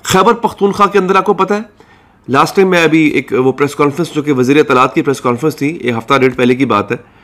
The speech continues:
उन्होंने कहा कि हम इंटरनेट बंद नहीं करेंगे इलेक्शन वाले दिन, लेकिन हसास इलाकों में इंटरनेट बंद होने की गारंटी नहीं दे सकते हम,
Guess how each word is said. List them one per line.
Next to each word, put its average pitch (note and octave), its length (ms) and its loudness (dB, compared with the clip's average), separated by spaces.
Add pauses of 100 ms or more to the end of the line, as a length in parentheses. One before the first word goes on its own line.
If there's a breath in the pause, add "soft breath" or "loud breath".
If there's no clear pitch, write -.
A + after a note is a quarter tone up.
(460 loud breath)
उन्होंने G#3 280 6
कहा D#3+ 360 4
कि F#3+ 420 -2 (480 soft breath)
हम G3 320 0
इंटरनेट F#3+ 400 0
बंद F3 220 2
नहीं B2+ 160 4
करेंगे F#3 320 4 (140)
इलेक्शन C3+ 280 -2
वाले A#2+ 220 2
दिन, G#2 220 -8
लेकिन F3+ 500 2 (400 soft breath)
हसास F3 640 0
इलाकों E3+ 440 2
में F3+ 220 2
इंटरनेट D#3+ 460 -6
बंद C#3 260 -4
होने B2 340 -2
की E3 340 -6 (380 loud breath)
गारंटी C3+ 320 2
नहीं D#3 100 4
दे C3+ 160 2
सकते G#2+ 340 -6
हम, G2+ 140 -10